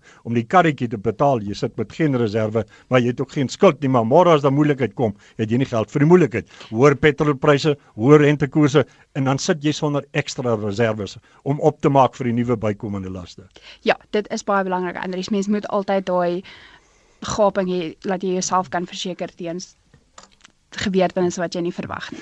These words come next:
Speaker 1: Eh, die vraag, dit lyk vir my die truc lê daarin, as jy by so 'n situasie kom, sou wees, hoeveel geld hou jy van daai tweehonderdduisend rand kontant in die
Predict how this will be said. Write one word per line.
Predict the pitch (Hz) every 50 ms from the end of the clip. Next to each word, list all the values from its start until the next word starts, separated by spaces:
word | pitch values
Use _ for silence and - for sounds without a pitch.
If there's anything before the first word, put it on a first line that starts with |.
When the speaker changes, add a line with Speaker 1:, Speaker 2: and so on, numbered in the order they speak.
| -
Speaker 1:
Eh, | 147 156 - 180
die | 139 135 190 -
vraag, | - - 226 247 269 240 - - -
dit | 180 160 117
lyk | 131 170 214 -
vir | - 196
my | 185 170 165
die | 139 156 143 - _
truc | - 254 233 170 - -
lê | 143 147 135 120
daarin, | 120 117 117 117 117 127 117 147
as | 165 156 -
jy | 175 151
by | 143 143
so | 131 - 165 151
'n | 127
situasie | - 143 123 - 139 117 107 110 107 - 131 113 -
kom, | - 127 120 113 - - - _ _
sou | - - - 214 208 208
wees, | 165 123 143 156 160 151 - - _ -
hoeveel | 104 135 185 - 285 254 180 104
geld | 92 - 165 143 123 117 - _ _ _ _ _ _ _ _ _
hou | - 90 113 160 214 190
jy | 151 151 143 147 180 170 143
van | - - 156 135 123
daai | 117 120 120 117
tweehonderdduisend | - - 156 151 143 139 135 123 117 120 117 - 139 107
rand | 117 110 110 - _
kontant | - 117 104 - - 196 208 - -
in | - 139
die | 120 113